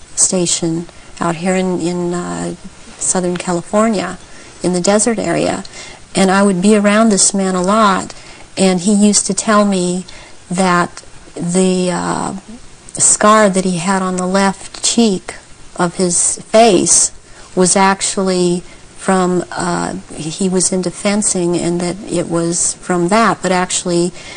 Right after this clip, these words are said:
the, the scar on his cheek was from one of his own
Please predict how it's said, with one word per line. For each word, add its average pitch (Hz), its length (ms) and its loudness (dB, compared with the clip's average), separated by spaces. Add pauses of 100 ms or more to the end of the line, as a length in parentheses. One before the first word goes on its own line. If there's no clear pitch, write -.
(220)
the, 175 140 0
the 175 360 -2
scar 196 480 2
on 180 160 -2
his 175 260 0
cheek 226 440 0
was 180 180 0
from 170 540 -2 (320)
one 185 160 2
of 175 100 -2
his 185 220 0
own 180 380 0